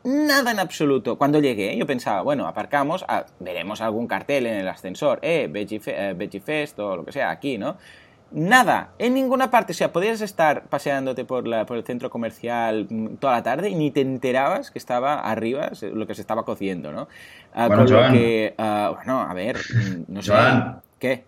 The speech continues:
Speaker 1: Dime, dime.
Speaker 2: Es-, esco-, escolta, cuando ahora, esta tarde, cuando vayas para el cumpleaños, prepárate un,
Speaker 1: Ay,
Speaker 2: un
Speaker 1: voy
Speaker 2: par
Speaker 1: a
Speaker 2: de car-, de
Speaker 1: imprimir.
Speaker 2: cartulinas y
Speaker 1: <laughs>
Speaker 2: pégalas
Speaker 1: Voy a
Speaker 2: tú, hombre.
Speaker 1: imprimirla.
Speaker 2: Hay mucho
Speaker 1: Venga.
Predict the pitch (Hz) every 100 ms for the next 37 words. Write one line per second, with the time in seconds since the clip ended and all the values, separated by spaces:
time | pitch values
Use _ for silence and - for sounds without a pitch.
0 | _ - 120 117 127 107 101 98 - -
1 | 131 98 113 110 131 92 - 98 98 98
2 | 101 120 107 95 117 113 117 101 104 117
3 | 139 135 120 110 117 139 - 104 110 113
4 | 120 113 139 147 147 151 165 127 131 151
5 | 156 160 151 151 165 - 143 147 160 160
6 | 165 185 196 190 127 117 117 143 143 151
7 | 147 165 175 156 156 147 139 120 113 156
8 | 180 135